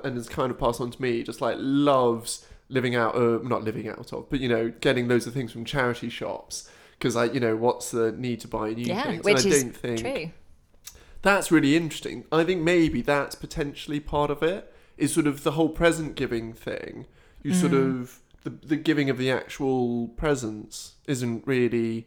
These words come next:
Speaker 1: so much of a thing because sort of, I don't know, material stuff isn't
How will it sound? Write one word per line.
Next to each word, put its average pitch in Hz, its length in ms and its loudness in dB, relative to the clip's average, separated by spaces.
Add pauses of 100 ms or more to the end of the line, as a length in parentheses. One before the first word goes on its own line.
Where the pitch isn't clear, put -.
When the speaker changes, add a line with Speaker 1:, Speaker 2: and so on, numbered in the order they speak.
(300)
Speaker 1:
so 123 260 0
much 120 340 -4
of 113 120 -4
a 113 40 -2
thing 113 520 -2 (100)
because 113 760 -2 (400)
sort 117 200 -2
of, 110 420 -2 (100)
I 131 80 -6
don't 127 140 -6
know, 113 260 -2
material 117 920 0
stuff - 680 -6 (380)
isn't 110 560 -2